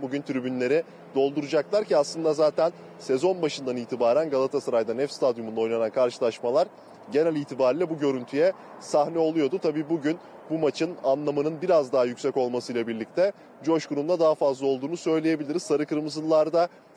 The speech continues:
Dünya Kupası arasında çok fazla sakatlık problemi yaşanmıştı. Mauro Icardi, Sergio Oliveira, Yunus Akgün, Hamza Akman,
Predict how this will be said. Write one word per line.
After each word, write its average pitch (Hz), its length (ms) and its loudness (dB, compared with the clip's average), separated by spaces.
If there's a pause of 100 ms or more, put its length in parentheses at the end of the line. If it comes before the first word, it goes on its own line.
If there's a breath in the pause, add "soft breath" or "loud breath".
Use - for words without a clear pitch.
(120)
Dünya 151 300 0
Kupası 165 380 -2
arasında 165 280 -2
çok 160 200 -2
fazla 151 300 2
sakatlık 151 500 -2
problemi 151 400 0
yaşanmıştı. 143 680 0
Mauro 147 360 2
Icardi, 147 400 0
Sergio 143 440 0
Oliveira, 151 480 2
Yunus 143 360 -4
Akgün, 147 380 0
Hamza 143 420 2
Akman, 147 400 2